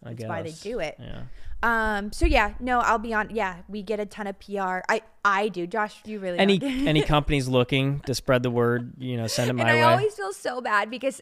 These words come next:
Speaker 2: anytime a box comes, Josh is like, "Oh, is it for me?" And
Speaker 1: Well, it
Speaker 2: then he
Speaker 1: always
Speaker 2: opens
Speaker 1: says
Speaker 2: it, like,
Speaker 1: Josh and Abby.
Speaker 2: Yeah.
Speaker 1: So I'm always like, "Maybe this is for me." And then I look at the,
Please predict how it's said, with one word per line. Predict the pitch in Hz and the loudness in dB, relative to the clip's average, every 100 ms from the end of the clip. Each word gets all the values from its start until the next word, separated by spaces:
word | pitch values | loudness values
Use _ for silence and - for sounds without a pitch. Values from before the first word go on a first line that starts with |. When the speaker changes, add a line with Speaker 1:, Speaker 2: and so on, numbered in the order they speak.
| - | -4
Speaker 2:
anytime | 226 247 277 226 | -4 -4 -4 -4
a | 214 | -2
box | 196 190 - | -2 -4 -8
comes, | - 170 180 208 - | -10 -6 -6 -8 -8
Josh | 202 196 | -8 -6
is | 180 | -6
like, | 214 - | -4 4
"Oh, | 330 | 6
is | 285 | 4
it | 277 | 0
for | 277 | -2
me?" | 220 220 240 - | -2 -4 -6 -2
And | 170 | 6
Speaker 1:
Well, | |
it | 185 | 10
Speaker 2:
then | |
he | |
Speaker 1:
always | 175 180 | 10 8
Speaker 2:
opens | |
Speaker 1:
says | 185 175 | 6 2
Speaker 2:
it, | 151 | 6
like, | |
Speaker 1:
Josh | 139 131 | 4 4
and | 123 | 0
Abby. | 123 117 104 113 123 | 0 -2 -6 -12 -10
Speaker 2:
Yeah. | 214 170 - _ | -6 -6 -8 _
Speaker 1:
So | - 123 | -10 -6
I'm | |
always | 120 117 | -4 -4
like, | 127 | -6
"Maybe | - - | -12 -12
this | - 143 | -12 -10
is | 135 | -10
for | - | -6
me." | 143 135 | -2 0
And | 123 | 0
then | |
I | 120 | 2
look | 117 113 | 0 -2
at | 113 | -4
the, | 117 110 | -4 -4